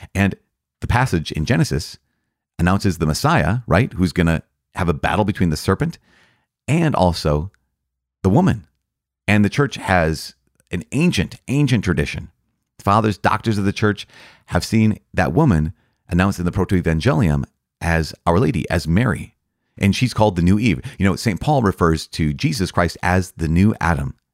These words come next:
And the church fathers and doctors of the church, we refer to Our Lady as the new Eve, because not only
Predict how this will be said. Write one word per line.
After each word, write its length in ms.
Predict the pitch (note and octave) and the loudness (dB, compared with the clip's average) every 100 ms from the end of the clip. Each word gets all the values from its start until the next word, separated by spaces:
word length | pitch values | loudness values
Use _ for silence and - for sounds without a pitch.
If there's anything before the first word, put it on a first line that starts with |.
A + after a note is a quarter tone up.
| _ _ _ | _ _ _
And 320 | F#2+ F2+ E2+ - _ | 0 2 0 -4 _
the 60 | |
church 220 | - F#2+ - | -4 -4 0
fathers 420 | D3 D3 C2+ - | 0 0 -2 -2
and 80 | D#2 | -2
doctors 300 | - F2 D#2+ | 0 0 -2
of 80 | |
the 80 | D2 | -4
church, 340 | - D3+ - - _ _ _ _ - | 0 -2 -2 -12 _ _ _ _ 0
we 120 | A#2 | 2
refer 340 | A2+ - F#2 | 2 2 0
to 220 | E2+ F#2 - | 2 -2 -2
Our 140 | E2 | 0
Lady 320 | F2+ E3 G#2 - | 2 2 0 0
as 280 | E2 D#2+ - | 0 0 -4
the 100 | - | -2
new 220 | E2+ F2+ F#2+ | 2 4 2
Eve, 480 | A#2 A2 - - _ _ _ _ _ | 2 0 -2 -12 _ _ _ _ _
because 420 | F#2 F#2+ E2+ - _ _ | 0 2 2 0 _ _
not 180 | E2+ G2+ | -2 2
only 360 | C#3 F#2 C#2 | 2 2 -2